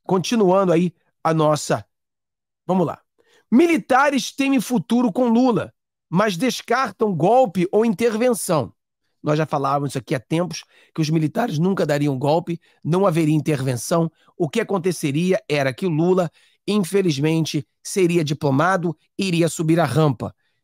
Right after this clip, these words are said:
Sempre expliquei isso pra vocês e tentei, tentei colocar o mais claro possível que não adianta ficar nas portas do quartel,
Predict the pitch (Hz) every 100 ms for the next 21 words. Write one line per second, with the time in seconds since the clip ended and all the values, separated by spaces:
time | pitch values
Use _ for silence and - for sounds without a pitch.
0 | - - - 240 208 185 - 175 151 160
1 | - 156 139 131 185 185 160 156 165 143
2 | 175 196 165 _ _ 170 156 226 214 202
3 | 180 143 170 170 165 - 170 160 131 185
4 | - 233 196 - _ _ 196 190 226 190
5 | 190 190 214 165 160 170 156 - 156 147
6 | 151 135 - 110 - 196 190